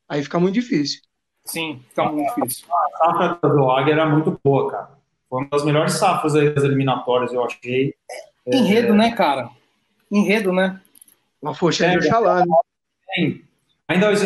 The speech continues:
Speaker 3: o Águia, se não me engano, é a primeira vez, né, que fala, né, o Douglinhas,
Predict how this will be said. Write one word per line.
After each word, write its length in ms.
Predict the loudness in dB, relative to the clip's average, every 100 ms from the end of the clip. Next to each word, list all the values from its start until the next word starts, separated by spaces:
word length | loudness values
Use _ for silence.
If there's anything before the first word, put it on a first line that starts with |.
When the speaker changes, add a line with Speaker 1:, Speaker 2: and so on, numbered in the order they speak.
| 2
Speaker 3:
o 100 | 4
Águia, 200 | 4 2
se 100 | 2
não 120 | 2
me 80 | 2
engano, 680 | 2 4 2 2 0 -2 -6
é 40 | -6
a 40 |
primeira 400 | -2 0 0 0
vez, 320 | 2 2 2
né, 120 | 2 0
que 160 | -4
fala, 380 | -4 0 2 2
né, 200 | 2 2
o 360 | 2 2 2 0
Douglinhas, 760 | 0 0 -2 -6 -12 -18 -20